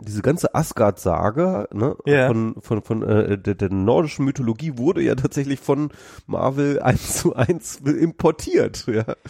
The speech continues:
Speaker 2: Nee, aber, aber die, die Frage, die ich mir gerade gestellt habe, ob das die gleichen Regeln, die halt die ökonomischen Regeln, die dazu führen, dass
Speaker 1: Mhm.
Speaker 2: diese großen Universen stattfinden in unserer heutigen Zeit
Speaker 1: Mhm.
Speaker 2: und dann diese, diese Geschichten erzählen,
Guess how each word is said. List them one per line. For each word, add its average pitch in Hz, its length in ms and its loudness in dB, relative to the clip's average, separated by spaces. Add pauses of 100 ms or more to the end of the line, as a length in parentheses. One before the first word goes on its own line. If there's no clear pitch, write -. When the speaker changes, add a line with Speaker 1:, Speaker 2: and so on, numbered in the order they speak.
(220)
Speaker 2:
Nee, 180 260 4
aber, 151 240 4
aber 143 240 2 (840)
die, 139 160 2
die 135 120 -4
Frage, 170 360 2
die 139 160 -2
ich 180 160 -4
mir 156 120 2
gerade 95 320 -2
gestellt 98 440 -10
habe, 131 280 -2
ob - 180 -4
das - 340 -2
die 123 140 -10
gleichen 117 500 0
Regeln, 113 540 0
die 107 180 -4
halt 101 240 0
die - 80 -12
ökonomischen 123 600 2
Regeln, 98 380 0
die 107 80 -4
dazu 98 260 -2
führen, 104 300 0
dass 95 140 -2
Speaker 1:
Mhm. 107 40 -10
Speaker 2:
diese 101 200 -2
großen 113 360 -2
Universen 101 560 2
stattfinden - 640 -4
in 87 160 -4
unserer 95 320 -6
heutigen 113 440 2
Zeit 98 300 0
Speaker 1:
Mhm. 98 60 -6
Speaker 2:
und 101 60 -2
dann 98 120 0
diese, 98 220 -2
diese 95 260 -8
Geschichten 101 1160 -4
erzählen, 107 460 -4